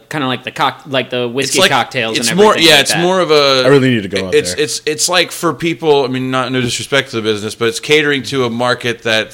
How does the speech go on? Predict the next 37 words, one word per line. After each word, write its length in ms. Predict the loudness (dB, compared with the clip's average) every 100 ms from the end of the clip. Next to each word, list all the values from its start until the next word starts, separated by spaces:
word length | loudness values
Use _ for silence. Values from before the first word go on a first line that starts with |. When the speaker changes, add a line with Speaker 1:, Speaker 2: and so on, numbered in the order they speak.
| -18 -8
Speaker 2:
that 200 | -6 -4
thinks 280 | -6 -4 -4
that 180 | -2
Dos 180 | -2 -6
Gatos 400 | -2 0 0 -2
would 160 | -8 -8
be, 140 | -10
like, 200 | -10 -10
lower 280 | -8 -8 -8
class. 480 | -10 -12 -10 -14 -14 -8
Speaker 3:
Gotcha. 320 | -8 -8 -14 -18 -20 _ _ _ -4
Speaker 2:
A 40 |
little 140 | -2
Speaker 3:
All 60 | -2
right. 100 | -6
Speaker 2:
bit. 100 | -12 -16 _
You 100 | 0
know 40 | 2
what 80 |
I 20 | 2
mean? 80 | 0
It's 120 | 0
more 240 | 2 4
like, 220 | 4 2
I 100 | 2
wanna, 240 | 0 0 -4 -8 -12
you 120 | -4 -2
know, 100 | 0
I 120 | 2
wanna 180 | 2 2
go 120 | 4
there 120 | 4
and 40 |
I 40 | 2
wanna 120 | 2
have, 220 | 0 -2
like, 380 | 0 -2 -4 -12